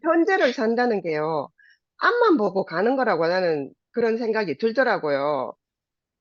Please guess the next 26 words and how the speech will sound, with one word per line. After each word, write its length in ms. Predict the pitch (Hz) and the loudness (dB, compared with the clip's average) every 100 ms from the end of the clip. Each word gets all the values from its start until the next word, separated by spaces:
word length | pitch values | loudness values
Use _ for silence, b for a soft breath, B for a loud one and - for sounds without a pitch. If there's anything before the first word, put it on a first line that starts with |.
| - | -4
예, 300 | 175 165 156 - | 0 2 2 0
물론 420 | 196 285 302 285 | 0 4 4 4
이제 460 | 208 196 196 180 175 | 0 -2 -2 0 0
상도 280 | 277 285 285 | -2 -4 -2
오빠는 720 | 214 202 185 175 180 165 135 127 | -2 -2 0 2 2 0 -4 -6
자기가 320 | 208 240 208 | -6 -4 -2
받은 320 | 220 233 226 - | 0 0 0 0
은혜를 720 | 285 262 190 175 175 165 139 | 0 0 0 0 -2 -4 -4
말하기 380 | 151 196 202 185 | -2 -2 -2 -4
위해서 420 | 165 165 170 151 | -4 -4 -4 -4
이제 220 | 143 151 | -2 -2
뭐 200 | 147 156 135 _ _ _ _ | 0 0 -2 _ _ _ _
겪은 360 | 233 233 233 185 | 0 4 2 4
모든 280 | 180 233 226 | 0 0 0
것들을 320 | 202 180 165 | -2 -2 -2
말하는데, 560 | 151 175 190 185 156 160 | 0 0 0 -2 -2 -4
근데 220 | 302 285 | -4 -4
저도 260 | 254 311 285 | -2 0 2
오늘, 280 | 240 214 170 - B B B B B B B _ _ - | 2 2 -2 -6 B B B B B B B _ _ -4
어, 400 | 185 165 156 143 - _ _ _ _ _ _ _ - | 2 4 2 0 -6 _ _ _ _ _ _ _ 0
우리가 220 | 202 233 | 2 4
서로 260 | 247 220 269 | 2 2 2
잘 420 | 254 226 262 226 - | 2 2 2 0 -6
몰랐잖아요. 1080 | 143 156 220 339 277 226 170 151 151 160 143 | -8 -2 0 0 0 0 0 0 0 0 -2
저도 280 | 208 226 202 | -2 -2 -2
이제 240 | 156 160 | -2 -4